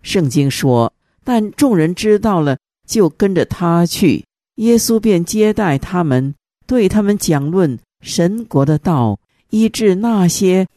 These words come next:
需医治的人。日头快要平西，十二个门徒来对他说，请叫众人散开，他们好往四面乡村里去借宿，找吃的，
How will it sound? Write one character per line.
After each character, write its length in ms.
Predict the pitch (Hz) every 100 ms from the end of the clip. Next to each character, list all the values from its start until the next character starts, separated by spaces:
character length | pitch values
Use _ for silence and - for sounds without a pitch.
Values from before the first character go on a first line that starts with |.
| _ -
需 420 | - 196 185 185
医 280 | - 196 190
治 220 | 202 165
的 140 | 131
人。 400 | 110 110 113 135 - _ _
日 160 | 233 185
头 240 | 143 156
快 220 | - 196
要 160 | 170 147
平 320 | - 139 170
西， 380 | - 202 196 196 _ _ _
十 400 | - - 170 202 -
二 180 | 220 160
个 100 | 143
门 220 | 135 165
徒 400 | 160 135 139 139 _ _ _
来 280 | - 135 143
对 240 | 151 175 139
他 240 | 165 139
说， 400 | 131 147 131 127 _ _ _
请 240 | - 190 190
叫 220 | 247 214
众 200 | 254 202
人 160 | 165
散 320 | 180 - 185 139
开， 360 | 185 160 156 - _ _
他 100 | -
们 160 | 185 196
好 280 | - 160 196
往 380 | 175 123 113 113 _ _
四 280 | - - 233
面 220 | 185 160
乡 300 | 135 208 202
村 200 | 196 202
里 200 | 180 123
去 400 | 113 - 160 139 - _ -
借 280 | 254 214 147
宿， 380 | - 233 131 - _ _
找 360 | - 147 131 127
吃 280 | - - 165
的， 240 | 139 101